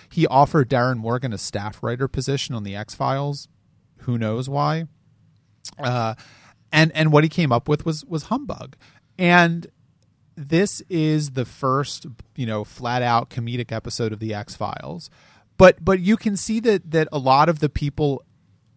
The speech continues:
behind the scenes were not quite comfortable with it. You know,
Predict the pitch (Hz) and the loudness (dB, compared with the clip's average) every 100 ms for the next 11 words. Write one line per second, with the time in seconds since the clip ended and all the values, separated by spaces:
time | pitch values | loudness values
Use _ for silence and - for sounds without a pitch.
0 | _ _ - 135 123 139 143 127 - 131 | _ _ -4 -2 0 0 -2 -4 -4 -4
1 | 135 120 123 113 110 123 117 160 196 143 | -4 -4 -2 -2 -4 -4 -4 -4 -4 -8
2 | 110 101 107 - - 135 131 123 | -10 -14 -16 -18 -10 -2 2 2